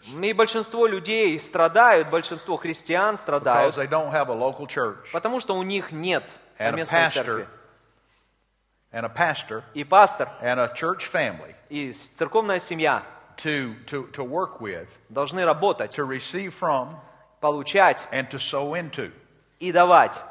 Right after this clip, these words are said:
Speaker 2: We need one another.
Speaker 1: Мы нуждаемся друг в друге.
Speaker 2: God calls us to local churches.
Speaker 1: Бог призвал нас к
Speaker 2: How ma-,
Speaker 1: поместной
Speaker 2: how many
Speaker 1: церкви.
Speaker 2: pastors do we have in here today?
Speaker 1: Сколько у нас здесь пасторов находится?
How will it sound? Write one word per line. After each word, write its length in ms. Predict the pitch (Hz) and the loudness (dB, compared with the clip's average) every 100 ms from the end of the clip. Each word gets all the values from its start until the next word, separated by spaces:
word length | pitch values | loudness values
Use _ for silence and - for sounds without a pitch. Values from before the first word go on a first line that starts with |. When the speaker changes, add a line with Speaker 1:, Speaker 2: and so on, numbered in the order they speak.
| - - _ _ _ _ _ _ _ _ _ _ _ _ _ | -20 -20 _ _ _ _ _ _ _ _ _ _ _ _ _
Speaker 2:
We 140 | 135 160 | -8 -2
need 240 | 196 190 131 | -2 -2 -2
one 180 | 131 101 | -4 -4
another. 260 | 95 82 - _ - | -8 -12 -14 _ -10
Speaker 1:
Мы 380 | 165 214 226 196 | -2 0 2 0
нуждаемся 640 | 165 147 175 170 165 156 | -2 2 4 2 0 -6
друг 220 | 139 143 | -6 -8
в 60 | 131 | -8
друге. 300 | 151 151 110 - - | -10 -8 -10 -12 -6
Speaker 2:
God 340 | 135 143 139 | 0 0 -2
calls 480 | - - 196 160 117 | -6 -4 -2 -2 -4
us 440 | 117 90 - - - _ _ | -6 -8 -10 -16 -16 _ _
to 100 | 139 | -8
local 320 | 117 120 110 | -8 -8 -10
churches. 420 | - 107 - - 117 | -14 -14 -16 -20 -6
Speaker 1:
Бог 360 | 117 226 214 - | 6 6 6 0
призвал 680 | - 180 139 151 180 139 127 | -2 -2 0 6 8 8 4
нас 280 | 117 107 - | -6 -8 -10
к 120 | - | -6
Speaker 2:
How 60 | 143 | -2
ma-, 180 | 214 208 | -2 0
Speaker 1:
поместной 120 | 202 | 0
Speaker 2:
how 60 | |
many 60 | 240 | 0
Speaker 1:
церкви. 180 | 135 196 | 0 2
Speaker 2:
pastors 380 | 196 - 147 123 | 0 -2 -8 -8
do 80 | 131 | -6
we 100 | 127 | -2
have 140 | 120 | -2
in 60 | 110 | -4
here 140 | 113 | -8
today? 260 | 101 95 82 | -8 -8 -10
Speaker 1:
Сколько 280 | - 285 262 | -2 -2 2
у 40 | |
нас 160 | 233 196 | 2 4
здесь 180 | 185 175 | 2 4
пасторов 560 | 214 185 - 143 131 | 10 10 8 -2 -2
находится? 500 | 135 120 113 107 - | -4 -8 -10 -10 -14